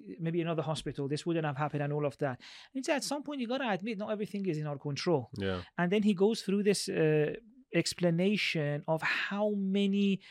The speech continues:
Speaker 1: uh, different elements contribute to one event happening that's just impossible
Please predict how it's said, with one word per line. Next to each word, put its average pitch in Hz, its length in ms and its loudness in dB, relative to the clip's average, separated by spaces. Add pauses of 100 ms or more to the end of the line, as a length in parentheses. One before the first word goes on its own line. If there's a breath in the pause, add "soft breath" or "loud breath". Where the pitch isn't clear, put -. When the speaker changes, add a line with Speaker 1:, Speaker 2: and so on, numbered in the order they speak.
(340 loud breath)
Speaker 1:
uh, 151 300 4 (180)
different 214 560 2
elements 180 480 4
contribute 165 640 -2
to 151 80 -2
one 147 320 0
event 147 300 0
happening 170 360 -2
that's 147 160 0
just - 340 -4
impossible 151 1000 -6